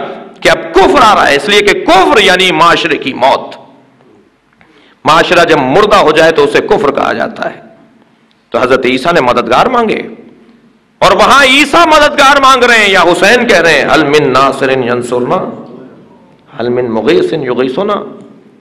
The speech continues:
کوئی ہے جو میری مدد کرے؟ ادھر بھی کہا، "نحن انصار اللہ"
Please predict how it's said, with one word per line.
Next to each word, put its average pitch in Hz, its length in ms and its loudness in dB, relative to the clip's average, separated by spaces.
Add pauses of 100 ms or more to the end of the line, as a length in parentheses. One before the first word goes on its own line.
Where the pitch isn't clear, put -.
(120)
کوئی 107 160 -10
ہے 135 120 -4
جو 214 120 -4
میری 214 180 -2
مدد 226 280 -6
کرے؟ - 160 -8 (1300)
ادھر 240 280 2
بھی 285 100 2
کہا، 277 260 2
"نحن 269 280 2 (240)
انصار 247 440 2
اللہ" 240 380 4